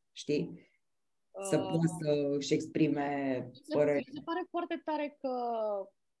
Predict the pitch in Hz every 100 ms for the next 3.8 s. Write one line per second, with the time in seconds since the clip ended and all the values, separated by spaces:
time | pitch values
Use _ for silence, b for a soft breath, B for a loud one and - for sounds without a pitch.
0 | _ _ _ _ _ _ _ _ _ _
1 | _ _ _ _ _ _ _ 240 269 277
2 | 262 269 294 330 320 320 349 339 302 285
3 | 320 - 277 294 240 233 285